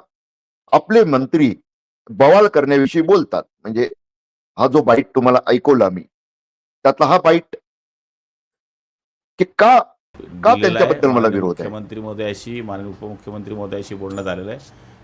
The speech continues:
Speaker 2: ते काम, अ, करणार आहे पुढच्या, थांबावं
Speaker 1: ते
Speaker 2: लागेल.
Speaker 1: काम करणार आहे.
Speaker 2: इतके काम, अ, जे पैसे दिले आणि पुढचे पैसे मिळणार नाही, पण आता शेवटी सरकार आहे, थोड्या गोष्टी मागं पुढं होत असतात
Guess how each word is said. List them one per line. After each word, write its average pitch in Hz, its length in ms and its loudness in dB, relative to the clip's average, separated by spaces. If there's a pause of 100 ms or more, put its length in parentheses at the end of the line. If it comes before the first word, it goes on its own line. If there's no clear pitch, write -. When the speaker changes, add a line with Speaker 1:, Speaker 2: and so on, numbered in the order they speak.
(120)
Speaker 2:
ते 120 60 -12
काम, 131 420 -8
अ, 117 160 -8
करणार 139 420 -6
आहे 135 100 -8
पुढच्या, - 420 -18 (1400)
थांबावं 147 220 -2
Speaker 1:
ते 147 40 6
Speaker 2:
लागेल. 143 200 2
Speaker 1:
काम 277 100 4
करणार 226 320 0
आहे. - 300 -4 (340)
Speaker 2:
इतके 139 260 -10
काम, 135 260 -4
अ, 104 720 -8
जे 120 100 -10
पैसे 120 320 -10
दिले 117 220 -8
आणि 120 100 -6
पुढचे 113 300 -12
पैसे 110 320 -12
मिळणार 107 260 -12
नाही, 110 120 -14
पण 131 140 -12
आता 139 200 -12
शेवटी 123 300 -12
सरकार 135 400 -8
आहे, 127 140 -8
थोड्या 113 200 -12
गोष्टी 120 240 -16
मागं 117 220 -12
पुढं 127 180 -14
होत 139 180 -10
असतात 123 280 -10